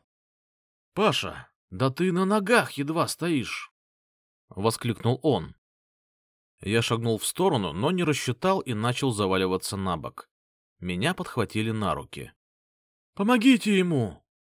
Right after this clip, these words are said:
раздались крики. Но я уже ничего не видел. Я убил всех, до кого дотянулся, но не всех, кого нужно. Ворон. Нужно его найти и спросить. Только где?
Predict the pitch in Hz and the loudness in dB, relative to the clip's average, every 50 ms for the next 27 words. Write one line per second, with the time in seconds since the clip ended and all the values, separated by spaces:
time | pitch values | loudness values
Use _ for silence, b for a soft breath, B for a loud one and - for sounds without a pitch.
0 | _ _ _ _ _ _ - - 101 104 101 101 123 131 127 107 - - - 127 | _ _ _ _ _ _ -8 -4 -2 -2 -2 0 0 0 0 0 -2 -4 -6 -4
1 | 117 104 85 - 80 71 - - _ _ _ _ _ _ _ _ _ _ _ _ | -4 -4 -4 -6 -8 -10 -10 -12 _ _ _ _ _ _ _ _ _ _ _ _
2 | _ _ _ _ - 95 104 143 196 208 170 180 190 180 151 139 156 143 143 131 | _ _ _ _ -10 -6 -4 -2 0 0 2 2 4 4 4 4 4 2 2 2
3 | - 151 139 147 147 143 147 151 160 160 113 98 92 71 - - - _ _ _ | 2 0 0 0 0 0 -2 -2 -2 -2 -2 -2 -2 -4 -4 -10 -16 _ _ _
4 | _ _ - 92 107 117 120 117 120 127 123 113 - - - - 151 160 131 - | _ _ -4 0 2 2 2 4 2 2 0 0 -2 -6 -4 -2 0 0 0 0
5 | 95 90 98 - - 101 101 101 101 - - 110 123 165 190 160 - - 104 85 | -2 -8 -8 -6 -4 -4 -2 -2 -2 -2 -4 -2 -2 -2 -2 -4 -4 -4 -4 -4
6 | 90 98 123 170 196 214 214 - - - - - 151 - - - 139 139 151 156 | -2 -2 -4 -2 -2 -4 -4 -6 -6 -2 -2 -2 -2 -2 -4 -4 -4 -2 -2 -2
7 | 139 113 95 90 78 71 64 55 - - _ _ _ _ _ _ _ _ _ _ | -2 -2 -2 -4 -6 -8 -14 -16 -18 -20 _ _ _ _ _ _ _ _ _ _
8 | _ _ _ _ _ _ - 85 87 87 101 123 131 113 95 90 78 65 - - | _ _ _ _ _ _ -16 -16 -10 -4 0 2 2 2 2 0 -4 -6 -12 -18
9 | _ _ _ _ _ _ - - 123 117 104 110 110 110 104 107 110 107 107 104 | _ _ _ _ _ _ -4 -2 0 0 0 0 0 0 2 0 0 0 0 0
10 | 101 - - 170 170 - 135 123 - - 123 139 127 - - 107 - - - - | -2 -2 -4 -4 -4 -2 -4 -6 -4 -4 -4 -4 -4 -4 -6 -6 -8 -8 -12 -20
11 | - _ _ _ _ _ _ _ _ _ - 95 92 87 - - 104 92 95 101 | -20 _ _ _ _ _ _ _ _ _ -6 -6 -6 -4 -4 -4 -4 -4 -4 -8
12 | 98 123 175 151 101 76 65 | -4 -2 -2 -2 -2 -2 -6